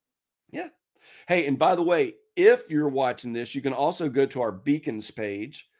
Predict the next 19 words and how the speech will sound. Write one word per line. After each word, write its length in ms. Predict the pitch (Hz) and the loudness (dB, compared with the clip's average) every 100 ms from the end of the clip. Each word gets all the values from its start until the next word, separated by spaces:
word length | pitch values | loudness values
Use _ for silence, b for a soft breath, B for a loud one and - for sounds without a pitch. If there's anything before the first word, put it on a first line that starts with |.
| _ _ | _ _
which 340 | 127 190 - | 0 0 2
is 180 | 170 123 | -4 -2
on 180 | 131 117 | -2 -2
the 80 | 107 | -6
screen. 560 | - 110 104 104 139 b b | -8 -6 -4 -4 -8 b b
If 160 | - - | -8 -4
you're 140 | 127 | -2
listening 320 | 139 220 180 135 | 2 2 2 0
to 60 | |
this, 340 | 117 117 151 - | 2 0 0 -4
it's 220 | 117 95 | -6 -8
beacons 560 | 101 151 160 175 143 | -2 -2 0 -2 -2
dot 280 | 104 127 120 151 | 2 0 0 0
A 180 | 143 | 2
I 260 | 127 120 120 | 4 4 2
backslash 1120 | 104 120 110 - 127 120 113 - - 120 107 | 0 0 0 -6 -4 -4 -4 -8 -6 -2 -2
strike 360 | 107 - 143 135 | -6 -4 -4 -4
a 60 | 117 | -8
chord 400 | 135 123 117 | -2 -2 -2